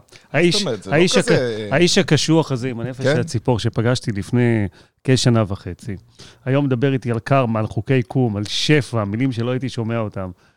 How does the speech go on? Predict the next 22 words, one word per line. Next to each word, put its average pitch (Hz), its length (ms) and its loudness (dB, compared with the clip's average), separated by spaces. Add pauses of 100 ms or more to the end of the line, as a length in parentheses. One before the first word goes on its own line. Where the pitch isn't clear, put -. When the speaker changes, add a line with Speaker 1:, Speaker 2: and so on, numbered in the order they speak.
(220)
Speaker 1:
אבל 101 100 -6
היום, 143 180 0
אתה 135 140 -6
יודע 147 160 -4
מה 185 120 -4
אני 156 120 0
רואה? 160 200 0 (1200)
זה 123 80 -6
לא 196 100 0
שאז 160 380 0
לא 131 120 2
הבנת, 117 420 -2
אבל 92 180 -8
התחלת, 165 340 -4 (640)
עשית 269 240 -6
איזשהו 143 400 -4
שינוי, 104 360 -6
בתקופה 139 360 -12
לפחות 151 320 -6
שאני 127 220 -8
מכיר 120 280 -10
אותך. 95 240 -12